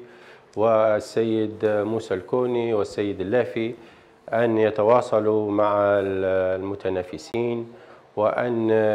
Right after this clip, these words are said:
يدعوهم لتغليب المصلحة العليا لليبيا، وأن يتفهموا التحديات الجسام التي نواجهها، وأن يفهموا الارتدادات هذه الحرب،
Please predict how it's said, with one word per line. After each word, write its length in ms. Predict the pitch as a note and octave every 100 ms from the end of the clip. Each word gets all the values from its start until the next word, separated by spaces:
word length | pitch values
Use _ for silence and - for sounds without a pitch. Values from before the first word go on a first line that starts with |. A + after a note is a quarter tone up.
| G#2 G#2
يدعوهم 520 | G2+ G#2 B2+ A#2+ A2+
لتغليب 480 | G#2+ A2 G#2 A2 G2
المصلحة 500 | G#2 G#2 - - G2
العليا 600 | F#2 A2 G#2+ G2+ G2 G2
لليبيا، 800 | F#2+ F2+ G2 A2+ A2 A2 A2+ - - - - -
وأن 680 | A2 A2+ A2+ A2 A#2 A#2
يتفهموا 1080 | A2 B2 G#2+ G#2+ - B2+ A2+ A#2+ A#2+ A#2+ A#2+
التحديات 680 | - - - G2+ G#2 A#2 -
الجسام 480 | F#2 G2+ - A#2+ A2
التي 360 | G#2 G#2 G2+
نواجهها، 720 | G2 G2 F#2 F#2+ B2 A2 A2+ A2+ - - - -
وأن 580 | G#2+ B2 B2 B2 B2 A#2
يفهموا 840 | A#2+ B2 A2+ A2 A2+ A2+ A2+ A#2 A2
الارتدادات 960 | G2+ C3+ A#2 A#2 G#2+ G#2 A#2 A#2 A2+
هذه 400 | F2 A2+ A2 G2
الحرب، 300 | F#2+ - B2+